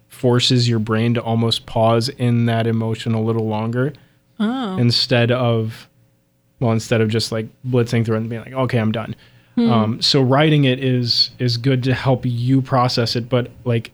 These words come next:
Speaker 1: underneath that writing, you're still feeling this emotion.
Speaker 2: Right.
Speaker 1: Whereas if you're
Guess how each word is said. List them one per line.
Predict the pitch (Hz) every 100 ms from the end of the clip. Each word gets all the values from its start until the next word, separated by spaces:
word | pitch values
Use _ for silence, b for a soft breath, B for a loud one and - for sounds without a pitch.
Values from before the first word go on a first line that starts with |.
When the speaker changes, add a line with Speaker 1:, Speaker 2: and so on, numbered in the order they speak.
| _ 135
Speaker 1:
underneath | 143 139 127 131 131
that | 131 113
writing, | 110 123 120 113
you're | 117
still | - 123
feeling | 117 127 120 117
this | 110 120
emotion. | 110 117 120 165 160 -
Speaker 2:
Right. | 208 190 175 -
Speaker 1:
Whereas | 127 123 120
if | 120
you're | 120